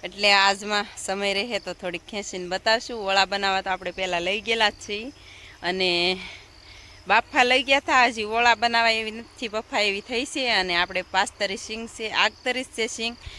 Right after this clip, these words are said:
પણ, અ, આમ પાસ્તરી છે, બીજો વરસાદ થયો ને ત્યારે વાવેલી છે. બાકી તો, બાકી તો તમને ખબર જ છે, આપણે ગિરનાર ચાર સિંગ છે.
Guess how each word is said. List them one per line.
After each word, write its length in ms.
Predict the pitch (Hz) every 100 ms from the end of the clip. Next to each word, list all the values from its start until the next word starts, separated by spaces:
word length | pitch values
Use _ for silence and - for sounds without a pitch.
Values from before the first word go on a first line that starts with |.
| - -
પણ, 200 | 202 202
અ, 320 | 190 185 180 185 - - -
આમ 220 | 185 247
પાસ્તરી 560 | 247 254 311 - 220 226
છે, 260 | - 208 247
બીજો 340 | 214 208 208
વરસાદ 340 | 214 - 208
થયો 180 | - 240
ને 100 | 208
ત્યારે 280 | 175 170 175
વાવેલી 420 | 175 180 180 180
છે. 220 | - 190 190 - - - - -
બાકી 300 | 196 220 240
તો, 440 | 233 240 247 240 254 - - - - - 170
બાકી 300 | 196 - 254
તો 160 | 247
તમને 340 | 240 240 226 214
ખબર 360 | 220 240 247
જ 40 | 240
છે, 240 | - 226
આપણે 280 | 196 190 180
ગિરનાર 420 | 196 202 196 180
ચાર 280 | - 190 196
સિંગ 340 | - 202 196
છે. 180 | -